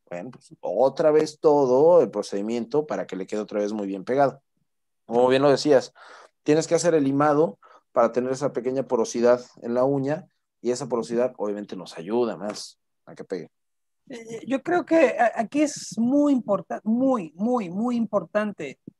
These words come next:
Speaker 2: es el, la información al paciente. El primero, no generar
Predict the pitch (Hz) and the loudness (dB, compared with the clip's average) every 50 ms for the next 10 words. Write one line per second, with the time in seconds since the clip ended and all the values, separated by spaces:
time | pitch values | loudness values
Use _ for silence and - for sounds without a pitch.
0 | _ _ - 196 190 185 185 190 180 - 160 - _ _ _ _ _ _ - 190 | _ _ -4 -4 -2 -2 -4 -6 -8 -12 -16 -20 _ _ _ _ _ _ -10 -8
1 | 185 175 175 175 175 170 170 170 165 165 165 165 165 160 160 - _ _ _ _ | -8 -8 -8 -8 -8 -8 -8 -8 -8 -8 -8 -8 -10 -10 -12 -14 _ _ _ _
2 | _ _ _ _ _ _ _ _ _ _ _ _ _ _ _ _ - 190 196 208 | _ _ _ _ _ _ _ _ _ _ _ _ _ _ _ _ -2 0 2 2
3 | 202 190 - 214 202 190 190 196 190 - 208 202 202 208 208 196 - 208 - - | 2 0 0 0 0 0 -2 -4 -4 -4 -4 -4 -2 -4 -4 -4 -4 -6 -6 -6
4 | - 156 139 127 - - 131 - _ _ - 196 202 196 180 - 254 262 269 359 | -8 -10 -10 -12 -14 -18 -20 -20 _ _ -8 -6 -6 -6 -4 -2 0 2 4 4
5 | 403 427 392 294 254 262 226 247 269 247 247 233 226 226 233 233 247 196 | 4 4 4 6 4 4 4 2 2 2 2 4 4 2 2 0 -2 -6